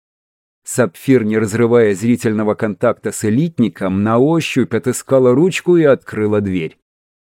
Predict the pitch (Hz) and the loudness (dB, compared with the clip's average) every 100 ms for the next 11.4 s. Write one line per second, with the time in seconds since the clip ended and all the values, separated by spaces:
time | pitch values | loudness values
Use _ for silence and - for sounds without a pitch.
0 | _ - 113 - 113 107 113 104 110 95 | _ -4 -2 0 -2 0 -2 0 -2 -2
1 | - 110 95 107 98 - 113 110 104 107 | 0 0 0 -4 -6 -2 -2 0 -2 -2
2 | - 117 123 160 147 110 120 117 110 117 | -2 2 2 2 2 0 0 0 2 2
3 | 120 123 190 175 170 160 143 _ _ 117 | 2 2 -2 0 2 2 0 _ _ 2
4 | 110 113 - 107 - 143 101 - 107 104 | 4 2 2 -2 0 -4 -4 -4 -2 0
5 | 107 98 - 107 - - 82 76 82 _ | 0 -2 -2 -2 -4 -10 -10 -12 -14 _
6 | _ _ - 113 - - 104 - 117 - | _ _ -6 -4 -4 -4 -4 -4 -8 -4
7 | 127 123 - 110 101 95 147 185 - 175 | -2 -2 -2 -4 -4 -4 -2 0 0 2
8 | 165 - 101 101 107 131 160 - 151 156 | 2 -2 -6 -2 2 4 2 0 -2 0
9 | 143 160 139 - 143 156 151 143 143 139 | 2 2 0 -2 -2 0 2 2 2 0
10 | 139 - 165 139 147 147 139 139 131 - | -2 0 -2 0 0 0 2 2 0 0
11 | 113 123 151 - | 0 2 0 -2